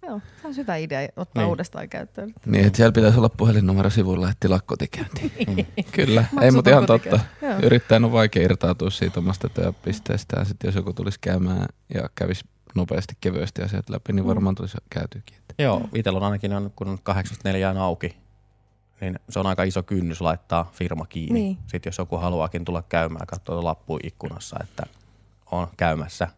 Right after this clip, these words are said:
Speaker 2: tulen
Speaker 1: Niin.
Speaker 2: tunnin päästä takaisin. Niin sitten tulee ehkä se, että onko sillä ihmisellä kynnys sit tulla uudestaan
Speaker 1: Niin.
Speaker 2: käymään, että mitäs jos se onkin taas kiinni.
Speaker 3: Niin.
Speaker 2: Niin sitten
Speaker 1: Aivan.
Speaker 2: itsellä on aikamoinen paine, että on pakko olla se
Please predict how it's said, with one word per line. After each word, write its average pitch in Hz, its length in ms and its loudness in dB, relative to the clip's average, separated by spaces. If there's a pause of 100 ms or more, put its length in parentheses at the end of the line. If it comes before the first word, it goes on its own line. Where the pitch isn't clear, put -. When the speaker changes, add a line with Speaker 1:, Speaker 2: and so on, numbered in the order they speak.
(160)
Speaker 2:
tulen 87 140 -2
Speaker 1:
Niin. 87 80 0
Speaker 2:
tunnin 82 300 -4
päästä 78 260 -6
takaisin. - 480 -8 (520)
Niin 85 60 -10
sitten 87 280 -4 (420)
tulee 90 200 -4
ehkä 87 180 -6
se, 90 100 0
että - 260 -6 (1500)
onko 85 180 -2
sillä 95 140 2
ihmisellä 90 500 0
kynnys 90 280 -2
sit - 160 -10
tulla 98 160 -2
uudestaan 85 500 -2
Speaker 1:
Niin. 233 100 2
Speaker 2:
käymään, 73 280 -2
että 78 120 -10
mitäs 87 240 -4
jos - 140 -10
se 92 60 -4
onkin 85 220 -6
taas 78 280 -2
kiinni. - 480 -20
Speaker 3:
Niin. 101 60 -2 (560)
Speaker 2:
Niin - 80 -10
sitten 90 160 -2
Speaker 1:
Aivan. 90 220 2
Speaker 2:
itsellä 90 320 0
on 85 100 -4
aikamoinen 87 340 -6
paine, 87 300 -2
että 82 140 -8
on 85 60 -8
pakko 85 340 -6
olla 80 140 -6
se - 180 -10